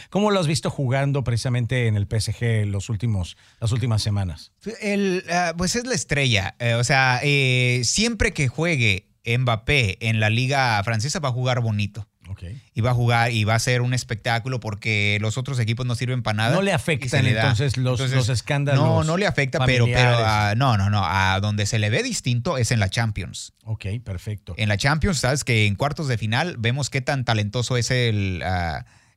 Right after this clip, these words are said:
Speaker 2: el Mbappé y ahí es donde vamos a ver si les, este, si le afecta. Pero siempre, siempre que hay una rivalidad, se nota. Se nota de volada en la cancha.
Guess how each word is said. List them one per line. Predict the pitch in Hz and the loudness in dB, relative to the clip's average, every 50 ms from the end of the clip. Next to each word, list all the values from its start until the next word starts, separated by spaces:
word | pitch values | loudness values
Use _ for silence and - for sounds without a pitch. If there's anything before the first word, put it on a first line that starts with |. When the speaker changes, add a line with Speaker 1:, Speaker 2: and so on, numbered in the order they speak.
| _ - | _ -8
Speaker 2:
el | 101 98 92 90 92 107 117 | -6 -4 -4 -2 -2 -2 -2
Mbappé | 113 110 104 - 120 151 190 - _ _ _ _ _ _ _ - - _ _ _ _ | -2 -4 -4 -4 -4 -4 -4 -6 _ _ _ _ _ _ _ -20 -20 _ _ _ _
y | - 123 127 135 147 - - _ _ _ - | -2 0 0 0 0 -2 -4 _ _ _ -6
ahí | 76 87 101 107 107 120 | -2 0 2 2 2 2
es | 117 | 0
donde | 131 127 113 104 | -2 -2 -2 -2
vamos | 101 107 110 107 - | -2 -4 -4 -4 -4
a | 110 | -4
ver | 110 101 | -6 -6
si | - 120 113 | -4 -4 -2
les, | 107 98 - - | -2 -2 -4 -6
este, | 98 - - - 104 98 95 95 | -8 -10 -8 -6 -4 -4 -4 -4
si | - - 104 | -6 -6 -6
le | 98 | -6
afecta. | 98 - 175 202 196 - 104 | -6 -4 -6 -6 -4 -4 -4
Pero | 107 104 104 | -4 -4 -4
siempre, | - - 180 180 175 - 220 214 165 - - - - - - - _ | -4 -4 -6 -6 -4 -2 -2 -2 -2 -2 -6 -12 -20 -20 -20 -20 _
siempre | - - - 196 214 - 254 - - | -12 -6 -6 -6 -4 -4 -6 -6 -4
que | - 220 | -2 -4
hay | 214 208 | -4 -4
una | 220 220 233 | -4 -4 -2
rivalidad, | 214 185 151 120 120 110 104 101 95 92 110 151 175 - - | -2 0 0 0 0 0 0 -2 -2 -2 -2 -2 -4 -4 -8
se | - - - 117 | -14 -12 -10 -8
nota. | 104 110 120 120 117 104 92 92 - _ _ _ _ _ _ _ | -6 -6 -6 -8 -8 -12 -16 -16 -18 _ _ _ _ _ _ _
Se | - - 139 127 120 | -10 -4 -2 0 0
nota | 123 143 165 - - 175 170 143 | 0 0 -2 -2 -2 -2 -2 0
de | 120 120 117 | 0 0 2
volada | 113 101 113 113 110 110 123 139 147 151 | 2 2 2 2 2 2 2 2 2 2
en | 160 143 117 | 0 0 0
la | 104 98 | 0 0
cancha. | - 120 120 117 104 - 110 101 | 0 0 0 0 -2 -2 -4 -4